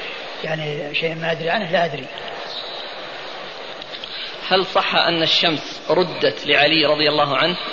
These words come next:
Speaker 2: فصلى
Speaker 1: لا.
Speaker 2: العصر؟
Speaker 1: لا، ما صح، لم يصح.
Speaker 2: السؤال الأخير: "قلت لزوجتي: 'والله العظيم لو فعلت كذا سوف تكونين محرمة علي،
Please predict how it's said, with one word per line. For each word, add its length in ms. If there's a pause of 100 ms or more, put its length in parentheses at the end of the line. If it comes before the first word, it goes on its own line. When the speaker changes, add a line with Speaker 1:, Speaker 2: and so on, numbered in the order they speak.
Speaker 2:
فصلى 260
Speaker 1:
لا. 60
Speaker 2:
العصر؟ 320 (160)
Speaker 1:
لا، 160
ما 140
صح، 220 (1200)
لم 140
يصح. 300 (3500)
Speaker 2:
السؤال 220
الأخير: 460 (220)
"قلت 220
لزوجتي: 720
'والله 360
العظيم 420 (100)
لو 160
فعلت 380
كذا 480 (340)
سوف 260
تكونين 580
محرمة 520
علي، 360